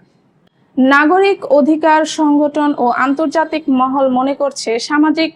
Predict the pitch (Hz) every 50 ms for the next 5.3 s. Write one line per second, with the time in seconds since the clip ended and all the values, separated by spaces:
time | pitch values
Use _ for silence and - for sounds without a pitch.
0 | - 233 220 254 262 262 285 294 294 302 302 - 285 254 240 240 233 226 285 294
1 | 285 294 269 277 254 247 - 226 233 269 277 277 277 285 294 254 269 262 247 247
2 | 254 247 240 233 247 269 285 311 302 320 320 311 311 320 320 320 311 - - 247
3 | 240 240 240 - _ _ _ _ _ - - - 320 320 311 330 339 339 330 339
4 | 320 320 302 277 311 302 302 311 311 311 302 - - 277 269 285 277 277 277 277
5 | 285 285 277 285 277 277